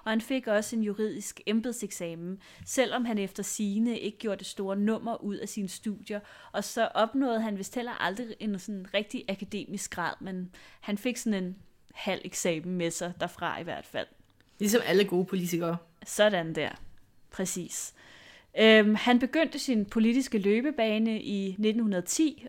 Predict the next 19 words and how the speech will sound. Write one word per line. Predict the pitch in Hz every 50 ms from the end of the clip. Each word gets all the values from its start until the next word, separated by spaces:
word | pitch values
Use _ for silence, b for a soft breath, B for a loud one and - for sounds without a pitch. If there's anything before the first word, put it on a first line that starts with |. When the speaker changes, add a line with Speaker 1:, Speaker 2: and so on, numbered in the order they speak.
| -
Speaker 1:
og | - 220 208 208
det | 233 220
gjorde | 254 240 233
han | 220 226 214
for | - 208 190
Det | 190 185 190
Demokratiske | 185 180 170 - - 247 240 226 262 269 - - 277
Parti. | - - 220 - - 277 269 240 - - B B B B B B B B B B B
Han | B - - 220 220
stillede | - - - 233 220 214 208 202 202
blandt | 202 202 180 180
andet | 208 247 311 294 202
op | 190 -
som | - 226 208 180
vicepræsidentkandidat | 208 214 220 - 285 - - 220 214 220 202 208 196 - - - 202 196 190 185 - 196 185 - -
i | 175
nitten | 190 190 190 208 220
hundrede | 214 208 196 185
tyve, | - - - 202 190 196 220 254 277